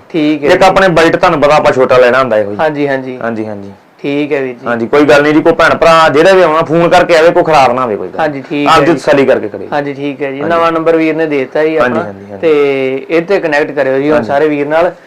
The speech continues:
Speaker 1: ਤੇ ਇਹ ਸੀ ਆਪਣੇ ਅੱਜ ਦੇ ਪੰਜ ਨਾਗ, ਪਿੰਡ ਝਾਮਕਾ, ਜ਼ਿਲ੍ਹਾ ਤਰਨਤਾਰਨ, ਤਹਿਸੀਲ ਤਰਨਤਾਰਨ। ਤੇ ਬਾਕੀ ਜਾਣਕਾਰੀ ਵੀਰ ਨੇ ਤੁਹਾਨੂੰ ਦੇ ਹੀ ਦਿੱਤੀ ਆ।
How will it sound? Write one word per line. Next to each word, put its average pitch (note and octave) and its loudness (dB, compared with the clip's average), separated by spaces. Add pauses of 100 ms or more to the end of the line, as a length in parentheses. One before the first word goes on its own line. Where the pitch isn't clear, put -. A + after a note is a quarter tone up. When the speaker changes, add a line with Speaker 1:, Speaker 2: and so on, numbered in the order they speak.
(400)
Speaker 1:
ਤੇ E3 -2 (260)
ਇਹ E3 0
ਸੀ F3+ 2
ਆਪਣੇ D#3 0
ਅੱਜ C#3+ -4
ਦੇ D3+ -2
ਪੰਜ C#3+ -6
ਨਾਗ, D3 -2
ਪਿੰਡ D3+ -8
ਝਾਮਕਾ, D3+ -4 (580)
ਜ਼ਿਲ੍ਹਾ D3 0
ਤਰਨਤਾਰਨ, D#3+ -2
ਤਹਿਸੀਲ D#3+ -4
ਤਰਨਤਾਰਨ। C3 -6 (720)
ਤੇ D3 4
ਬਾਕੀ C#3 -2
ਜਾਣਕਾਰੀ D3 -2
ਵੀਰ D3 -4
ਨੇ D3 -6
ਤੁਹਾਨੂੰ D3 -6
ਦੇ C#3 -4
ਹੀ C#3+ -4
ਦਿੱਤੀ D3 -8
ਆ। C#3+ -6